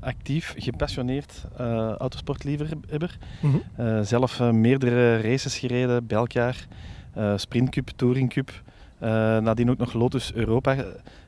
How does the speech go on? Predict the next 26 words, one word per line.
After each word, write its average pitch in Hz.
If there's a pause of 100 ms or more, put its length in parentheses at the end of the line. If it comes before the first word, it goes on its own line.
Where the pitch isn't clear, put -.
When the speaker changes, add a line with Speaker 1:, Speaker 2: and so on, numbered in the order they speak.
(100)
Speaker 1:
Cup 131
gereden. 135 (380)
Eh, 117
dus - (400)
het -
race 131
zit 160
een 156
beetje 143
in 151
mijn 139
bloed. 147
Speaker 2:
Ja. 151 (240)
Speaker 1:
En, 135
eh, 117
de 113
kans 131
was 135
er - (340)
om, 104
eh, 101 (920)
ja, 104
mijn 110
functie 120
als, -
eh, 110